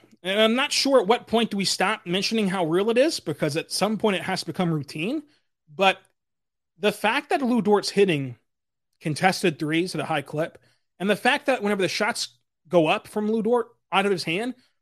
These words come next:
you assume for the most part they're gonna go in from three. It just continues to show the potential that this young player has. He's still very, very, very young. I said it before, but when the Thunder are cycling through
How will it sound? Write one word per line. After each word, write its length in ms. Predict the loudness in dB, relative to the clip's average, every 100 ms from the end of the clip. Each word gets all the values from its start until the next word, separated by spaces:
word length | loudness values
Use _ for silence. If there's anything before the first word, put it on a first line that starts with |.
| _ -4
you 180 | 0
assume 420 | 0 2 2 2 2
for 60 |
the 60 | 0
most 220 | 0 0
part 160 | -2 -2
they're 100 | -2
gonna 180 | 0
go 160 | 0 -2
in 240 | -2 -2 -6 _ _ _ -8
from 140 | -6
three. 380 | -2 -2 -2 -6 _ _ _ _ _ _ _ 0
It 140 | 2
just 280 | 0 -2 -6 _ _ _ _ -6
continues 520 | -6 -2 0 0 -2
to 80 | -4
show 580 | 0 2 2 0 -6 -10 _ _ _ _ _
the 120 | -4
potential 640 | -2 -2 -2 -2 -2 -2 -2
that 100 | -2
this 160 | -2
young 300 | 0 0 0
player 300 | -2 -2 0
has. 300 | -2 -4 -6
He's 180 | -8 -8
still 260 | -6 -6 -2
very, 260 | -2 0
very, 220 | -2 -2
very 200 | 0 -2
young. 240 | -2 -4 -8 _ _ -10
I 80 | -2
said 140 | -2
it 60 | -2
before, 400 | 0 0 0 -6 _ _
but 220 | 0 0 _
when 120 | -6 -2
the 80 |
Thunder 240 | 0 4 4
are 120 | 4
cycling 500 | -2 -2 0 0 0
through 360 | 2 4 2